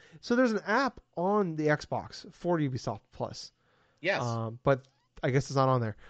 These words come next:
Speaker 1: Um, offering players day one releases, classic games. Yeah, so there's day, there is a more expensive tier that give you day one releases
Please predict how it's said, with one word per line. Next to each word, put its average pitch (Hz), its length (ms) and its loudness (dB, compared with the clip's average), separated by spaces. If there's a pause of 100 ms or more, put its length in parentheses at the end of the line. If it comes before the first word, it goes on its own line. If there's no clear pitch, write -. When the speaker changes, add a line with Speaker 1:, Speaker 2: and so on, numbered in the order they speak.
(200)
Speaker 1:
Um, 117 480 0
offering 180 400 4
players 175 380 8
day 165 240 8
one 156 220 6
releases, 143 440 4
classic 139 340 0
games. 139 200 0
Yeah, 151 100 6
so 135 140 0
there's 165 180 6
day, 151 160 4
there 165 160 6
is 185 100 8
a 180 60 4
more 175 140 4
expensive 156 320 -2
tier 143 160 2
that 135 100 2
give 127 120 -6
you 123 60 -2
day 120 120 2
one 117 160 -2
releases 120 400 -4